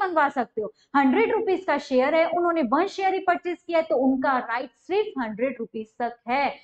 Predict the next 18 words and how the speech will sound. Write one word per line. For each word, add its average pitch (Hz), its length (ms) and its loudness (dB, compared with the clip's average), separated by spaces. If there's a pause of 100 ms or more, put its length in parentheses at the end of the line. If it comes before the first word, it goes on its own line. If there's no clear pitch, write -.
(200)
आप 214 300 -2
उनसे 247 320 -2
एक 381 360 0
रुपए 233 320 -2
भी 240 200 -2
ज्यादा 208 500 -4
नहीं 220 460 -2
मंगवा 330 340 -2
सकते। 302 420 -4 (280)
That 359 220 0
is 392 120 2
limited 226 480 -4 (200)
liability। 170 500 -10 (100)
Clear? 339 420 0 (300)
Next 392 400 2
is 311 160 0
government 240 460 2
assistance। 370 520 -4